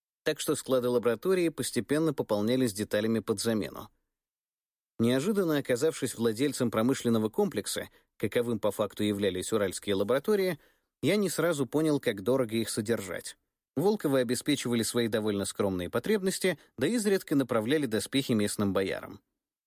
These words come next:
Теперь же нагрузка выросла в разы, и не было похоже, что она скоро станет меньше. А оборудование стоит недёшево. Влезать в карман рода не хотелось. Всё-таки это теперь моё личное предприятие.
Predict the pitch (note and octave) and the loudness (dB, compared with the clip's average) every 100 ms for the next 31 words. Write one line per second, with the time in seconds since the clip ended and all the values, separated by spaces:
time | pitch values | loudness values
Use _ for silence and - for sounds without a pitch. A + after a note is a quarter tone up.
0 | _ - F3 C#4 A#3+ E3+ D3 B2+ E3+ - | _ -6 0 0 2 2 2 2 -2 0
1 | C#3 C3 C3+ - B2 G#2+ G2+ B2 G#3 - | 0 2 0 0 0 0 0 0 -2 2
2 | C3+ C#3+ G3 E3 D3+ A2+ - C#3 C3+ B2 | 4 4 2 2 0 -2 -2 -2 0 -2
3 | - A2 G#2 - B2+ C3 - G#2+ G#2 G2 | 0 0 0 -2 0 0 0 -2 -2 -2
4 | B1+ - - - _ _ _ _ _ G2 | -6 -10 -12 -14 _ _ _ _ _ -4
5 | F#2 F2+ F2+ F#2 F#2+ B2 B2+ G#2 F#2+ A#2+ | 0 0 -2 -2 0 0 0 -2 0 0
6 | C#3+ F#2+ - - - _ _ _ _ - | -2 -2 -6 -12 -14 _ _ _ _ -10
7 | G2+ A2+ A#2+ G3+ - D#3+ C#3 C#3+ B2 F3 | -2 0 2 0 0 0 2 2 2 2
8 | D#3+ D#3 C#3+ D#3 - A#1+ - - - _ | 0 -2 -2 -4 -4 -8 -8 -10 -10 _
9 | - - A#2 A2 A2+ G#2+ A2 A2 A#2 G#2+ | -8 -2 -2 0 -2 -2 -2 -2 0 2
10 | A2 A#2 D#3+ - F#2+ E2+ F#2+ F#2 F#2 E2 | 2 0 -2 -2 -2 -2 -6 -4 -4 -4
11 | - - | -10 -12